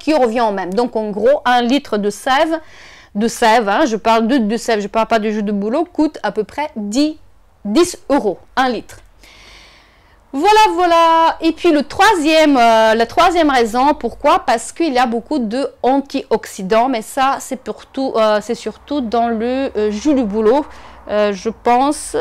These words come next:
Et là, du jus de bouleau, j'ai pas vu. Il doit y en avoir certainement, euh, dans les boutiques bio, euh, mais je n'ai pas vu, j'ai vu pour l'instant que la sève. C'est le moment en tout cas de boire de la sève, elle est toute fraîche,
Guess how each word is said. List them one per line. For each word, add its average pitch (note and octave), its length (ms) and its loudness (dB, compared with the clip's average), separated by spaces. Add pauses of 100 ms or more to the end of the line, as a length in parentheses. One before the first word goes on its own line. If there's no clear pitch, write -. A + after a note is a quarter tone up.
(160)
Et A#3 180 4
là, C4 260 4
du B3 180 -2
jus B3+ 120 -2
de A#3 100 -2
bouleau, A#3+ 500 0
j'ai B3 200 -4
pas F#4+ 220 0
vu. B3+ 260 -6 (120)
Il A3+ 240 -2
doit B3+ 140 -2
y - 20 0
en A#3 100 -2
avoir A3 380 -2
certainement, C4 720 -4
euh, F#3+ 720 -8 (100)
dans F#3+ 140 -6
les F#3 680 -8
boutiques A#3 560 -8
bio, C4+ 340 -4 (540)
euh, G3+ 220 -4
mais C4+ 240 -4
je A3+ 100 -10
n'ai A3 140 -6
pas G#3+ 180 -2
vu, C4+ 140 -4
j'ai A3 140 -8
vu A#3+ 100 -8
pour A3 160 -12
l'instant A#3 320 -12
que - 140 -12
la F3 120 -6
sève. - 360 -14 (640)
C'est - 180 -2 (140)
le F#4+ 80 4
moment E4+ 280 4
en C4+ 100 4
tout C4+ 180 0
cas A3+ 440 0
de A3+ 200 -4
boire C4 640 2
de G#3+ 140 -4
la G#3 140 0
sève, B3 480 -2
elle A3 100 -4
est G3+ 140 -4
toute F4 180 -6
fraîche, B3 560 -4